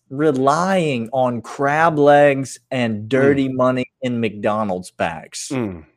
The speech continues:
Speaker 1: Understand? These are real things.
Speaker 2: Actual
Speaker 1: When
Speaker 2: things
Speaker 1: you're
Speaker 2: that
Speaker 1: building
Speaker 2: happen.
Speaker 1: a program that's <laughs> not reliant on those things, but is rather reliant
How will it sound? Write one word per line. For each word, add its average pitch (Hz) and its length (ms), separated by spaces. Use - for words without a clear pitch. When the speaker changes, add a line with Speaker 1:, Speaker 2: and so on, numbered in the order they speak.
Speaker 1:
Understand? 170 760
These 175 200
are 139 120
real 143 280
things. 110 540
Speaker 2:
Actual 117 320
Speaker 1:
When 135 140
Speaker 2:
things 139 80
Speaker 1:
you're 226 80
Speaker 2:
that 208 80
Speaker 1:
building 233 260
Speaker 2:
happen. 170 80
Speaker 1:
a - 40
program 165 520
that's 123 260
<laughs> 160 200
not 180 260
reliant 135 720
on 113 220
those 117 380
things, 110 360
but 160 160
is 147 160
rather 233 440
reliant 156 800